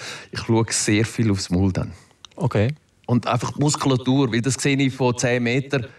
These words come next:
Speaker 1: wie, wie jemand, äh, reagiert. Und die Augen verraten zwar sehr viel, aber was unsere Augen machen, sind wir noch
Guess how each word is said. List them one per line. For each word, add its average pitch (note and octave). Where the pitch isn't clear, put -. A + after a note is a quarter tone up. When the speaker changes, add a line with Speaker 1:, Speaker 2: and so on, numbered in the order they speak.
Speaker 1:
wie, A2+
wie B2
jemand, A2+
äh, A2+
reagiert. A2+
Und C3
die -
Augen E3+
verraten D3
zwar F#3
sehr F3
viel, F3+
aber B2+
was C3
unsere B2+
Augen D#3
machen, D3
sind C3
wir B2
noch A#2